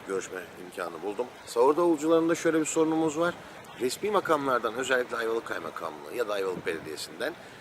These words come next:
bir ay boyunca çaldıkları davulun karşılığında cüzi de olsa bir rakam,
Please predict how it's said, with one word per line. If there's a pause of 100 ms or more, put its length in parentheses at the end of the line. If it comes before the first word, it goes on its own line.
(300)
bir
ay
boyunca (360)
çaldıkları (120)
davulun
karşılığında (260)
cüzi
de
olsa
bir
rakam,